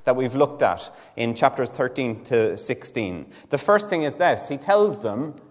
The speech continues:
"I'm preparing you because I'm leaving." Doesn't sound a great way to prepare people, does it? "I'm leaving you.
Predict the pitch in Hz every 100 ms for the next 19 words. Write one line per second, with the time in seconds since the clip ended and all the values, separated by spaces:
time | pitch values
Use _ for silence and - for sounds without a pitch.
0 | _ 131 147 147 202 214 185 127 117 151
1 | 185 - - 139 160 147 151 156 165 185
2 | 156 127 90 71 - _ _ _ _ _
3 | - 175 175 190 165 143 160 160 156 151
4 | 151 131 - 160 156 160 117 98 117 127
5 | 135 95 - - - - 143 143 190 170
6 | 156 117 -